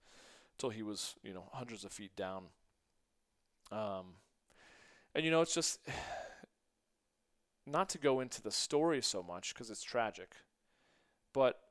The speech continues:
we all have our tragic stories. What I, what I want to, why I bring up this and read this part of this book and why I've written the book is to facilitate or to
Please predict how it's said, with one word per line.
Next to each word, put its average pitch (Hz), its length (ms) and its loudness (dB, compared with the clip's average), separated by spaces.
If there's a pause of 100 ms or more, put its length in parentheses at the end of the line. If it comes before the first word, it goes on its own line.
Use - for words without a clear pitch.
(220)
we 139 180 0
all 175 120 4
have 151 320 0
our 135 100 2
tragic 127 520 0
stories. - 600 -2 (1160)
What 123 420 4
I, 139 300 6 (100)
what 127 300 4
I 156 120 8
want 131 380 2
to, 120 340 -4
why 120 220 8
I 151 60 8
bring 120 180 0
up 113 140 -2
this - 400 -4 (360)
and 110 160 -12
read 120 220 -6
this 110 160 -2
part 107 220 0
of 95 60 -4
this 90 100 -6
book 190 360 4 (140)
and 113 160 -8
why 113 220 4
I've 92 180 -6
written 131 300 2
the 104 60 -6
book 73 460 -8 (1300)
is 127 500 8 (180)
to 120 520 -6
facilitate 143 1000 4
or 123 260 0
to 113 640 -10